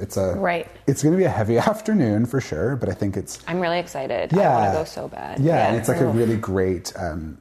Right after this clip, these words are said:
Speaker 1: and so there's two shows that kinda deal with witch hunts in the festival this
Speaker 2: Right.
Speaker 1: year. One is Obeah Opera, which is the sort of Salem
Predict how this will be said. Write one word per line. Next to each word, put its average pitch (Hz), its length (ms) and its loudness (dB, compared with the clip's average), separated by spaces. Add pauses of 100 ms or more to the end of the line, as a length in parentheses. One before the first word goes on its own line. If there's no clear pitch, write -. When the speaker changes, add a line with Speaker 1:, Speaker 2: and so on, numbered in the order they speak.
Speaker 1:
and - 180 0
so 139 80 2
there's 135 140 2
two 151 260 2
shows 113 360 2
that 104 60 0
kinda 101 160 -2
deal 87 200 -2
with 87 160 -8
witch - 160 -12
hunts 120 240 -6
in 123 40 -4
the 120 60 -4
festival 127 360 -4
this 131 100 2
Speaker 2:
Right. 143 100 2
Speaker 1:
year. 127 120 0
One 90 200 -2
is 92 140 -6
Obeah 92 280 -2
Opera, 131 340 2
which 104 140 0
is 95 100 -8
the 92 100 -8
sort 87 180 -10
of - 60 -12
Salem 87 480 -2